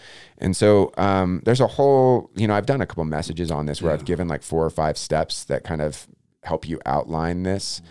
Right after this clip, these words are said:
Speaker 1: Um, so I can't remember which specific <laughs> ones right now.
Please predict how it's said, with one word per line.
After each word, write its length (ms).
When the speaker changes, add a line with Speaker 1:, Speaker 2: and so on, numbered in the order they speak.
Speaker 1:
Um, 540
so 400
I 60
can't 180
remember 300
which 180
specific 520
<laughs> 100
ones 180
right 200
now. 240